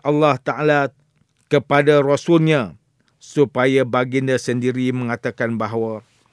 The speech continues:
Allah lah yang memulai kejadian segala makhluk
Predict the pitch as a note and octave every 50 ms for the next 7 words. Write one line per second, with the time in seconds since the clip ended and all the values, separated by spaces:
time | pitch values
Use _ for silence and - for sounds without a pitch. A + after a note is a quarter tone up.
0 | _ _ _ _ _ _ _ _ _ - F3+ F#3+ E3+ D3 C#3+ C#3+ E3 E3 C#3 B2
1 | B2 B2 B2 A2+ - - _ _ _ _ _ _ _ _ _ _ _ _ _ _
2 | _ _ - A2 A#2 C3 D#3+ E3+ F3 E3+ E3 F3+ F3+ F3 F#3 F#3+ G3 G#3 E3 G3+
3 | A3+ G#3+ - - G3+ F3 G3+ G#3+ A3 G#3 A3+ A#3 A3 G#3+ F#3+ - G#3+ G3+ F3+ A3
4 | A3 A3+ A3 G#3+ G#3 G3+ - A#3 A3+ -